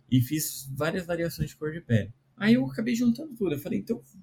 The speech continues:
vamos entrar de cabeça nesse negócio?" Então eu acabei resolvendo mudar o nome, porque developer, o termo dev, eu achava meio brega no começo, eu não gostava de ficar falando dev,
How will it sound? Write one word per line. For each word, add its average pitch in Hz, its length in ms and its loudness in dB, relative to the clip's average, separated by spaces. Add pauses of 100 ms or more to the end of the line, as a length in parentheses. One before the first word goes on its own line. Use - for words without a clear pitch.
vamos 226 280 6
entrar 143 420 2
de 113 180 4
cabeça 107 400 2
nesse 101 180 -4
negócio?" 139 500 4
Então 185 200 0
eu 190 60 2
acabei 156 400 -4
resolvendo 143 440 0
mudar 135 240 0
o 190 100 -2
nome, 151 360 0
porque 135 300 0 (120)
developer, 113 720 2 (220)
o 117 100 8
termo 170 320 4
dev, 104 640 6
eu 120 200 8
achava 143 380 4
meio 107 240 8
brega 95 380 0
no 90 100 -6
começo, 98 460 2
eu 95 40 -4
não 95 60 -6
gostava 104 260 -2
de - 60 -12
ficar - 160 -18
falando 98 220 -8
dev, 113 260 2